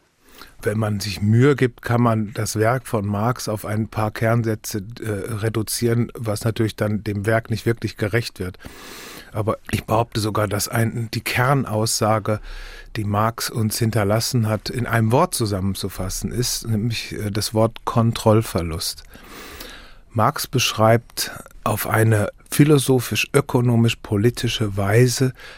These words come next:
dass der Kapitalismus auch ein endliches System ist, also irgendwann an ein Ende kommen muss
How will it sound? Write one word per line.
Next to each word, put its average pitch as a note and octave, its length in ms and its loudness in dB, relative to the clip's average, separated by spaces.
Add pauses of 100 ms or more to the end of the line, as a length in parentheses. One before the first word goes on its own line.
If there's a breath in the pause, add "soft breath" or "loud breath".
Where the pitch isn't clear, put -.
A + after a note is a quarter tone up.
(200 loud breath)
dass - 320 0
der G2+ 140 2
Kapitalismus A2+ 1200 0
auch A#2 240 2
ein G#2+ 180 0 (140)
endliches A#2+ 640 2
System G2 480 0
ist, - 320 -6
also G2+ 200 -6
irgendwann C3 400 4
an G#2+ 180 2
ein A2 140 2
Ende A2+ 240 4
kommen G2+ 320 0
muss G2+ 440 0